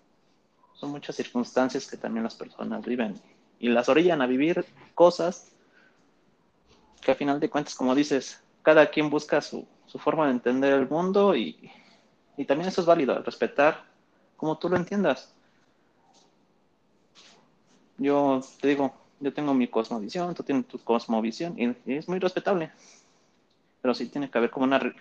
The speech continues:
re-, reglas o leyes, como dices tú, para decir hasta qué punto se puede llegar. Eso sí,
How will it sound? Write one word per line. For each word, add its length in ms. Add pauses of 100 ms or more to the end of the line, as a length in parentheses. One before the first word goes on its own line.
re-, 320
reglas 460
o 60
leyes, 340
como 220
dices 280
tú, 180 (1500)
para 320
decir 280
hasta 220
qué 140
punto 320
se 100
puede 280
llegar. 300 (2250)
Eso 200
sí, 180